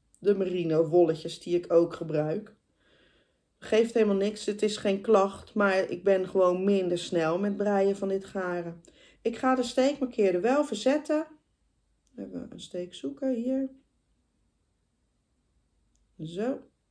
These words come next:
Hij staat weer onderaan. En wellicht dat ik er deze week, eh, wat meer aan toe kom.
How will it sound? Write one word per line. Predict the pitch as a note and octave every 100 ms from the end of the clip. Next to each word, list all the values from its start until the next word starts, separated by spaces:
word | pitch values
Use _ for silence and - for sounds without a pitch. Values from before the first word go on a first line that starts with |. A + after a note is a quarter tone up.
| _ - - _ _ _
Hij | - F#3
staat | - B3 C4+
weer | C4 B3+
onderaan. | C#4 C#4+ B3+ C4 D4 D#4+ D#4 _ _ _ _ _ _ _
En | B3+ D4 C#4+
wellicht | C4+ B3+ B3+ -
dat | A3+
ik | A#3 A#3
er |
deze | G#3+ G#3+ G#3 G#3
week, | G3 F#3 F3+ G3
eh, | F3+ F3
wat | F#3 F#3+
meer | G#3 C4 D4 A#3
aan | F#3
toe | - D4
kom. | - C4+ C#4 D4+